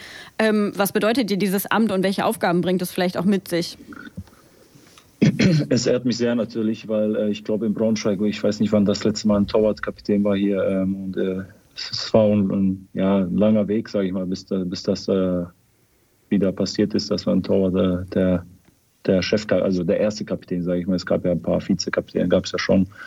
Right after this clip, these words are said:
Speaker 2: Und, äh, das ist für mich eine Riesenanerkennung. Ähm, aber wer mich kennt, äh, oder meine Jahre zuvor immer verfolgt hat, der weiß, dass ich, äh, dass ich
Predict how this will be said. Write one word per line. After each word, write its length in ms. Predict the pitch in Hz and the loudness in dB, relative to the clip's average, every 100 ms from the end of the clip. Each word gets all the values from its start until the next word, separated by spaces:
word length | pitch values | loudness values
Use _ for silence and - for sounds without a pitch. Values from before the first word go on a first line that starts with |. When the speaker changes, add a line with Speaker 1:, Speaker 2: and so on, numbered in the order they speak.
| - - - - _ | -14 -14 -14 -18 _
Speaker 2:
Und, 500 | - 95 95 95 90 | 0 4 4 2 2
äh, 380 | 95 92 92 90 | 2 0 0 0
das 200 | 92 92 | -2 -4
ist 160 | 90 - | -6 -4
für 120 | 98 | -2
mich 240 | 95 95 | 0 0
eine 500 | 95 92 95 92 90 92 | 0 2 2 2 2 2
Riesenanerkennung. 960 | 107 107 101 107 104 110 104 104 101 | 2 2 2 2 0 0 0 0 -2
Ähm, 580 | 98 95 92 92 92 95 - _ _ - - _ _ | -4 -4 -2 -2 -2 -4 -10 _ _ -20 -20 _ _
aber 340 | 90 95 98 | 0 2 4
wer 100 | 104 | 2
mich 260 | 104 104 - | 2 0 -2
kennt, 300 | 104 104 104 | 0 0 0
äh, 340 | 107 98 98 | -2 0 0
oder 460 | 98 98 95 92 92 | 0 -2 0 0 0
meine 360 | 92 98 95 95 | 0 2 2 2
Jahre 420 | 98 101 98 95 - | 2 0 -2 -6 -6
zuvor 420 | 104 - 107 104 | -6 0 0 2
immer 160 | 107 | 0
verfolgt 480 | 107 104 - 104 101 | -2 -4 -2 -4 -2
hat, 160 | 104 95 | -2 0
der 140 | 98 | 0
weiß, 260 | 104 104 - | 2 0 -2
dass 180 | 101 104 | -6 -4
ich, 240 | 98 - | -6 -4
äh, 460 | 101 101 98 98 98 - _ _ _ _ _ _ - | -2 0 0 -2 -4 -8 _ _ _ _ _ _ 0
dass 200 | 107 107 | 2 4
ich 260 | 98 - | 0 -2